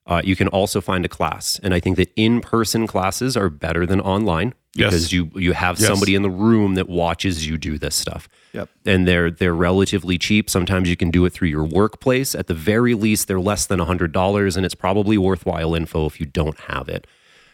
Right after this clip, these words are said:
Speaker 1: But I'm gonna give some recommendations now that are very basic. And the reason I'm gonna do it is this. Crappy C P R is better than
Speaker 2: Yep.
Speaker 1: no C P R. Let's,
Speaker 2: Yep.
Speaker 1: let's be very honest about that.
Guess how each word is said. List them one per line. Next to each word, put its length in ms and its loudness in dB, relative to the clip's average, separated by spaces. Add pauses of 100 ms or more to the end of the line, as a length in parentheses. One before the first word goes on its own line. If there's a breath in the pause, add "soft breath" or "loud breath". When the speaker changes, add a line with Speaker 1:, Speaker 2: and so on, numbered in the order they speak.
(140 soft breath)
Speaker 1:
But 540 -2 (340)
I'm 160 4
gonna 160 4
give 160 2
some 120 -2
recommendations 880 -2
now 560 0 (140)
that 120 2
are 80 2
very 300 2
basic. 500 -2
And 120 0
the 80 2
reason 500 4
I'm 80 2
gonna 180 2
do 180 2
it 120 2
is 200 -4
this. 340 -2 (280)
Crappy 500 0
C 220 0
P 200 2
R 220 0
is 200 -4
better 380 0
than 120 2
Speaker 2:
Yep. 140 4
Speaker 1:
no 160 2
C 220 -4
P 220 -12
R. 220 -12 (240)
Let's, 160 2
Speaker 2:
Yep. 120 2
Speaker 1:
let's 160 0
be 140 0
very 500 0
honest 420 -2
about 280 -4
that. 200 -10